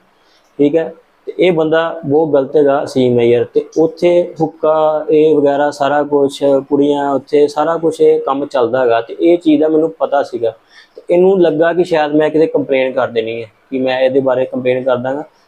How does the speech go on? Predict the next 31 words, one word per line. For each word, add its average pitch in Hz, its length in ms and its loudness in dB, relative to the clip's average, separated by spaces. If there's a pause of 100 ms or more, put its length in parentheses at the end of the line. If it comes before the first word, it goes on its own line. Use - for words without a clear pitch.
(120)
ਆਹ 156 60 -2
ਦੋ 165 240 2
ਸਾਲ 180 240 0
ਹੋ 151 100 2
ਗਏ 143 60 2
ਮੈਨੂੰ 147 180 0
ਕੰਮ 139 220 -4
ਛੱਡਣ 139 220 -2
ਨੂੰ, 156 100 4
ਮੈਂ 147 140 0
ਅੱਜ 143 120 -4
ਤੱਕ 156 140 0
ਕੰਪਲੇਨ 135 380 -2
ਨਹੀਂ 143 120 -2
ਕੀਤੀ। 139 280 -8
ਮੈਂ 143 140 -6
ਹੁਣ 135 220 -6
ਕਿਉਂ 131 160 0
ਕਰਨੀ? 135 280 -6
ਬਸ 143 280 -4 (100)
ਇਹੀ 156 260 2
ਥੋੜ੍ਹੀ 156 260 2
ਰਾਗ 127 260 2
ਡਾਗ 139 240 0
ਸੀ। 143 200 -4 (360)
ਇਹਨਾਂ 160 260 2
ਆ 147 220 2
ਕੇ 156 180 0
ਸਿੱਧਾ 170 360 -2
ਮੇਰੇ 147 220 2
'ਤੇ 156 360 2